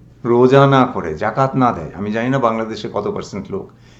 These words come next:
এগুলো করে কি করে না, আহ, তা-, তা-, তাদের সাক্ষ্য অবৈধ হয়ে গেল by law, Sharia law number, আহ,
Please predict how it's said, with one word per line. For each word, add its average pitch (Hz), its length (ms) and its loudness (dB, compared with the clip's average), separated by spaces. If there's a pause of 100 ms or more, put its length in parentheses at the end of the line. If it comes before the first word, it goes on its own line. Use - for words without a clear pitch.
(120)
এগুলো 98 280 0
করে 90 240 -2
কি 87 140 -8
করে 98 300 -2
না, 127 160 2
আহ, - 1600 -6
তা-, 117 100 0
তা-, 135 240 0
তাদের 135 400 2
সাক্ষ্য - 460 -2
অবৈধ 120 520 2
হয়ে 120 240 2
গেল 113 200 -2 (680)
by 95 180 -2
law, 92 260 -2 (100)
Sharia 98 260 -4
law 107 400 -8
number, 101 240 -2 (540)
আহ, 87 840 -6